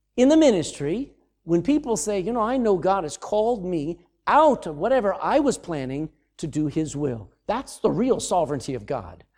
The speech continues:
The real sovereignty of God is that He has the rule over your life. <laughs> Amen.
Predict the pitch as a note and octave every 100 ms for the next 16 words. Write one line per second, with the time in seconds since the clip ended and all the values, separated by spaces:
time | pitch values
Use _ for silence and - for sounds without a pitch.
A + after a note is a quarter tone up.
0 | _ - C3+ B3 E4 - A3 F3+ B2+ D3+
1 | C#3+ F3 A3 F3+ G#3 G3 C4+ A#3 A#3+ E3+
2 | F#3 F#3+ C4 A#3 F#3 C#3+ C#3+ F#3 C3 C3+
3 | G2 - - - C3+ C#3+ B2 - - -
4 | - - - _ _ _ _ _ _ _
5 | - F#3 C#4+ C#4+ B3